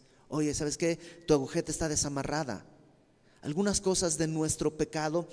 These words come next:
son por descuido, otras cosas son por necedad, otras cosas no nos damos cuenta. Pero ¿quién te va a ayudar sino tu iglesia que te ama y te exhorta? Entonces, nada más para cerrar, ese es cómo debemos exhortarnos.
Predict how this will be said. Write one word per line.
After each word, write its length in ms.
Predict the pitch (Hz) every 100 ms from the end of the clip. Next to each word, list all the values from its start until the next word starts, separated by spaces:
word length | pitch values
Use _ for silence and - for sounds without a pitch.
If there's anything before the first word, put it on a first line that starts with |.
| -
son 240 | - 151 143
por 160 | 135
descuido, 600 | 120 117 - 196 190 196 - - -
otras 280 | 135 131
cosas 220 | - 123 117
son 180 | 135
por 180 | 131 127
necedad, 520 | 120 110 127 147 165 - - -
otras 300 | 139 147 -
cosas 260 | 165 180
no 140 | 180 196
nos 160 | 208
damos 280 | 202 190 185
cuenta. 460 | - 220 214 135 110 - - -
Pero 180 | 180 180
¿quién 240 | - 202 196
te 100 | 196
va 100 | 180
a 40 |
ayudar 340 | 185 170 165
sino 260 | - 170 165
tu 120 | 165
iglesia 720 | 165 147 196 139 143 131 131 - - -
que 100 | 165
te 180 | 170 165
ama 520 | 175 170 139 139 135 - -
y 80 | 135
te 120 | -
exhorta? 600 | 147 - 170 180 180 110 - - - - - - _ - - -
Entonces, 500 | - 123 98 - - -
nada 200 | 123 123
más 160 | 127 127
para 200 | 123 120
cerrar, 520 | 127 120 101 - - - _ _ -
ese 180 | 147
es 80 | 165
cómo 240 | - 170 160
debemos 460 | 147 143 143 135
exhortarnos. 720 | 131 123 - 117 101 82 -